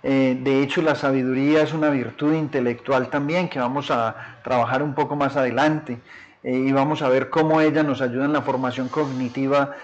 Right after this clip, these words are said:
de nuestros hijos y a nivel personal. Pero vemos también cómo está la sabiduría divina, cómo Dios, en su infinita sabiduría, nos comparte, eh, y un tema muy importante para la educación de los hijos, la gracia.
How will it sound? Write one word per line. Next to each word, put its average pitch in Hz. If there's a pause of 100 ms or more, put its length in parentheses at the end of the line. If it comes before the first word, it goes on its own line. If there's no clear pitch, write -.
(140)
de 131
nuestros 120
hijos 185
y 147
a 135
nivel 127
personal. 151 (340)
Pero 143
vemos 165
también 156
cómo 185
está 175
la 175
sabiduría 139
divina, 151 (260)
cómo 170
Dios, 190 (640)
en 170
su 170
infinita 160
sabiduría, 156 (540)
nos 156
comparte, 165 (340)
eh, 139 (120)
y 170 (100)
un 165
tema 175
muy 170
importante 139
para 131
la 127
educación 123
de 147
los 127
hijos, 127
la 117
gracia. 113